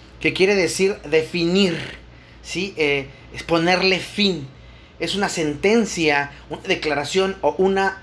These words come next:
oración concisa y culta. Su idea es expresar un principio de manera breve, coherente y en apariencia cerrado.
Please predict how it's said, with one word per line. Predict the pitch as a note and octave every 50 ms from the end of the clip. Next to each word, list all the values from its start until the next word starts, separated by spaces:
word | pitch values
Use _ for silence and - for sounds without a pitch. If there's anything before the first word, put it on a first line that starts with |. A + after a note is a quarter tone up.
| - - -
oración | F3+ G3+ A3 G#3+ F#3+ - - G3+ F3 D3+ D3 D3+ D3+ - - - - - -
concisa | - D3+ D#3 D3+ D3 C#3+ - A3 A3 G#3+ - A3 G#3+ G#3+ G#3+ -
y | D3 C3+
culta. | C3+ - - A3 A#3 B3 A#3+ - - C3+ B2+ B2 - - - - - - - -
Su | - - - F#3 F3+
idea | F3 E3+ G#3 A3+ B3 B3+ C4+ B3+ -
es | C#4+ D4 F#3 - - - -
expresar | E3 D#3 - - - - - D#3+ C#3 C#3 C3+ C3 - G3+ G3 G#3
un | G#3+ G#3 G3+
principio | G3+ G3 F3+ E3+ E3 - - G#3 G3+ G3+ G3+
de | F#3 F3
manera | D#3+ D#3 D#3 E3+ F3 E3+ E3 C#3+
breve, | C#3+ F3+ F#3+ G3+ G3+ G3+ G#3+ A3 G#3 - - - - - - - - - -
coherente | F3 D#3+ D#3 D3+ D#3 E3 F3+ F#3 G3 G3 - - A#3 A#3 A#3 - - - -
y | - A#3+ C4 C4 B3 - - - - - - - - - - - - - - D#3+ - -
en | F3 E3 E3 E3
apariencia | - D#3+ D#3+ - D3 D#3 D#3+ F#3 G#3 G3 G3+ - F#3 -
cerrado. | - F3 D#3+ D#3+ E3+ G3 A3 A#3+ G3+ D3+ C3